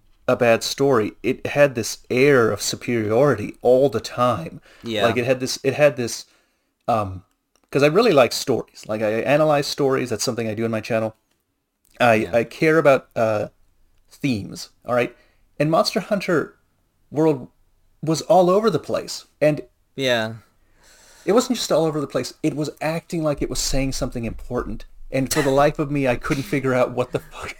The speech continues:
Speaker 1: <laughs> it was. I'm just sitting here just like, "You forced me to watch these cutscenes. You've, s-, you've, like, glued my, my eyes to the screen. You wouldn't let me skip them. So you clearly want me to see it." Um, but, like, I, I can't,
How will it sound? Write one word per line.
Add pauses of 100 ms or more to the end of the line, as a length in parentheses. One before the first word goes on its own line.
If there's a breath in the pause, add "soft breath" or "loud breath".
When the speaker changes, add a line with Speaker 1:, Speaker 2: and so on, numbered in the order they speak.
Speaker 1:
<laughs>
it
was. (580 loud breath)
I'm
just
sitting
here
just
like, (320 soft breath)
"You
forced
me
to
watch
these
cutscenes. (320 soft breath)
You've,
s-,
you've, (160)
like,
glued
my,
my
eyes
to
the
screen.
You
wouldn't
let
me
skip
them. (320 soft breath)
So
you
clearly
want
me
to
see
it." (320)
Um, (540)
but,
like, (640)
I,
I
can't,